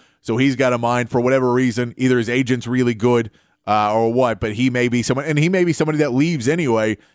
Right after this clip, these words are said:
if you don't. And then, okay, well, n-, how's your new D C if you hire Al Harris? You know, is he keeping the defensive staff, or does he have people in the league he wants to give a shot to? If someone walks away or goes with,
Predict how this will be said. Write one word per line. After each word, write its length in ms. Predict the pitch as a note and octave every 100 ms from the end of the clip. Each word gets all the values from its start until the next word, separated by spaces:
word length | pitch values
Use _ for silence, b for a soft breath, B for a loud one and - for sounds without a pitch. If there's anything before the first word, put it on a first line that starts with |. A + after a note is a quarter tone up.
| b
if 220 | C#3+ D3 D3
you 160 | C#3
don't. 400 | A2 D3+ D3+ C#3
And 240 | A#2 B2 C3
then, 320 | C3 B2+ A#2+ b b b A#2+
okay, 340 | C3 C3 C#3
well, 240 | C3 C3 C3
n-, 180 | C3+ B2+
how's 340 | B2+ C#3+ A#2
your 120 | C#3
new 180 | C3+ C#3
D 220 | C3 C3+
C 320 | A#2+ D3+ C3+ - b
if 140 | A2+ A#2
you 120 | C3
hire 220 | C3+ C3+
Al 180 | C3 B2+
Harris? 460 | C3 D#3 B2+ - - _ _ _ -
You 120 | C3
know, 180 | A#2 B2
is 160 | B2+ C#3+
he 120 | C#3
keeping 500 | - C#3+ D3+ C#3 A#2
the 120 | C3
defensive 540 | B2 C3+ D3 C3+ C3+
staff, 400 | - D3 E3 A2+ -
or 100 | A#2+
does 140 | B2
he 140 | - E3
have 180 | D3+ -
people 420 | C3 C3+ A#2 - b b
in 140 | B2+ C3
the 80 | B2
league 240 | C3 A2+
he 140 | B2+
wants 240 | C3 B2+ -
to 100 | C3
give 140 | B2
a 40 | A2
shot 320 | C3 A2 -
to? 160 | G#2+ F#2+
If 60 |
someone 280 | - C3+ C3
walks 300 | C3+ C#3 -
away 260 | C#3 D#3+ D#3
or 100 | A#2
goes 340 | B2+ C#3 A#2+
with, 240 | C#3 C3